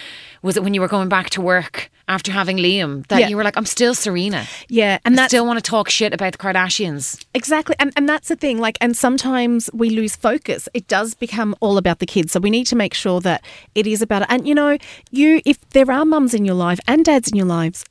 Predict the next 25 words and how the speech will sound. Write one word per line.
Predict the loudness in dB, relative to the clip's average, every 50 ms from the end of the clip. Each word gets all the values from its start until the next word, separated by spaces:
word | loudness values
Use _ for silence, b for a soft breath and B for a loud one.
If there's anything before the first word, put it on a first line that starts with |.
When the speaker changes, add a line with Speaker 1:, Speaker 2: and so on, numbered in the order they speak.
| _
Speaker 2:
check | -4 0 2 2 2 4
in | 4 4 4
with | 4 2 2
them, | 0 0 0 -2 -2
make | 0 2 2 2 0 0
sure | 0 0 2
they're | 2 2 0 0
okay | -2 -2 -2 -2 -2 B B B B B
past | -6 -2 0 2 2 0 0 2
the | 2 2
newborn | 2 2 2 0 0 -2 0
stage, | 0 -2 -2 -2 -2
'cause | 0 0
I | 2
think | 4 4 2 2 2
everyone | 2 2 4 4 4 2 0 0
really | -2 -2 0 0 -2 -2 0
is | 0 0 0 2 2
there | 2 2 2 2
during | 2 2 2 2
the | 2
newborn | 2 2 2 2 2 0 0
stage, | 0 -2 0
because, | 0 2 4 4 2 2
Speaker 1:
Yeah. | 0 0 0 0 -2 -2 -4